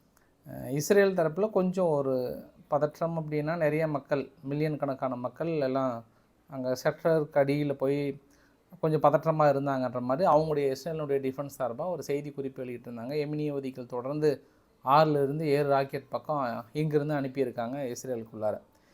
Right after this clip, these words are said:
இஸ்ரேல் வந்து காசாவுக்குள்ளாரையும் லெபனானுக்குள்ளாரையும் தாக்குதல் கொஞ்சம் கூட குறையவே இல்லை. புதிய தீர்மானம் ஒண்ணு நிறைவேற்றிருக்கிறாங்க.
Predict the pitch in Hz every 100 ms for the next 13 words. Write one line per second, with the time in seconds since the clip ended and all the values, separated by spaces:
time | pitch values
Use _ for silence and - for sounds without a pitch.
0 | _ _ 156 151 196 190 165 147 160 180
1 | 135 139 156 165 143 127 127 123 147 147
2 | 135 147 147 131 127 123 131 143 135 131
3 | 143 135 120 127 143 139 143 131 117 113
4 | 123 131 123 113 131 151 147 156 147 151
5 | 151 139 127 120 117 131 117 117 120 120
6 | - - 117 104 110